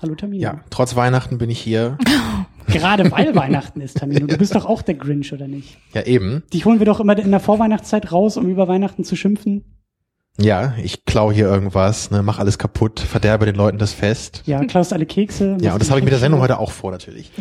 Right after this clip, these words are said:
Speaker 1: Sehr schön. Wir müssen den ganzen Star Wars Fans mal richtig schön, nee, das haben wir letztes Jahr gemacht, oder?
Speaker 2: <laughs> Ja.
Speaker 1: Alle Star Wars Fans verloren und verprellt. Ich glaub, dieses Jahr werden wir sie wieder gewinnen, denn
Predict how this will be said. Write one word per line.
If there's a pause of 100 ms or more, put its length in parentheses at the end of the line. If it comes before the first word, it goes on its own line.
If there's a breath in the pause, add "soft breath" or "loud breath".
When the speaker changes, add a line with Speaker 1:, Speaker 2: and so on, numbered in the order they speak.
(180)
Speaker 1:
Sehr
schön.
Wir
müssen
den
ganzen
Star
Wars
Fans
mal
richtig
schön, (300 loud breath)
nee,
das
haben
wir
letztes
Jahr
gemacht,
oder?
Speaker 2:
<laughs>
Ja. (180)
Speaker 1:
Alle
Star
Wars
Fans
verloren
und
verprellt.
Ich
glaub,
dieses
Jahr
werden
wir
sie
wieder
gewinnen,
denn